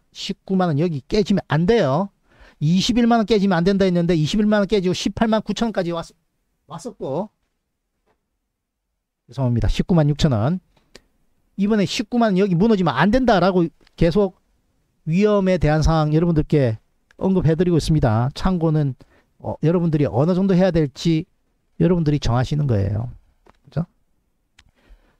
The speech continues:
지나간 방송들 쭉 돌려보시면요. 셀트리온 삼형제에 대한 닥터케이 확률은 엄청난 확률이다. 그렇게 보시면 됩니다. 손절한 부분도 있습니다만 그 흐름에 대한 확률 상당히 높아요.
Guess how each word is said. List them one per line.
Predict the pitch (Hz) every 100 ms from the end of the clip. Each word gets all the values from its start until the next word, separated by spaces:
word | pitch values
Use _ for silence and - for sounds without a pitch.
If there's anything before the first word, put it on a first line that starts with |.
| _
지나간 | 147 151 160
방송들 | 143 131 156 151 139
쭉 | - 147 143 135
돌려보시면요. | 165 156 143 160 139 123
셀트리온 | 120 - 175 165 175 170 147
삼형제에 | 143 143 151 143 131
대한 | 131 127 120 -
닥터케이 | 143 147 - 147
확률은 | 123 147 151 131 110 - _ _ _ _ _ _ _ _ _ _ _ _
엄청난 | 175 165 - 175 156
확률이다. | 160 156 131 113 92 - _ -
그렇게 | - -
보시면 | 143 - 127
됩니다. | 117 127 95 104 156 - _ _ _
손절한 | - - 127 135
부분도 | 127 151 147
있습니다만 | 107 - 139 139 117 123 123 92 - _ - _ _ _ _ _ _ _
그 | - 143
흐름에 | - 147 165 127
대한 | 123 117
확률 | 151 147 127
상당히 | - 170 170 170
높아요. | 160 - 143 107 120